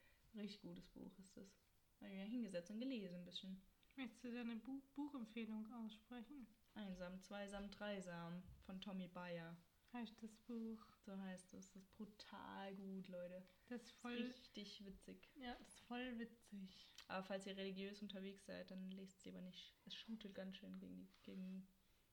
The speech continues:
Speaker 1: gegen die Religionen dieser Welt. Nee, eigentlich nur gegen's, gegen's, gegen christliche Religionen. Ähm, aber ja, also brutal, brutal. Wirklich, da haut's dich weg.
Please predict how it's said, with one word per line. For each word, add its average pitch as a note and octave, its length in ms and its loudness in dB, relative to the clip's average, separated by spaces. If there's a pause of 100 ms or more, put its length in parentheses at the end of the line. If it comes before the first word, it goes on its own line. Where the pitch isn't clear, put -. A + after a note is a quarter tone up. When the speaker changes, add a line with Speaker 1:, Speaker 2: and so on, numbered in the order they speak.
(320)
Speaker 1:
gegen F3+ 240 -6
die F#3 80 -4
Religionen F3 800 0
dieser F3+ 200 -4
Welt. F3 460 -4
Nee, F#3 140 -4
eigentlich E3+ 240 -4
nur E3 80 -2
gegen's, F#3 360 -4 (380)
gegen's, F3 300 -4 (260)
gegen F3+ 260 -2
christliche F3+ 520 -6
Religionen. F3 640 -2 (1900)
Ähm, E3 460 -4 (220)
aber E3 220 -6
ja, D#3 160 -6 (200)
also E3+ 200 -4 (120)
brutal, E3 360 -4 (260)
brutal. D#3+ 440 -4 (320)
Wirklich, F3+ 320 -4
da F3 220 -2
haut's - 240 0
dich - 240 -4
weg. - 220 -4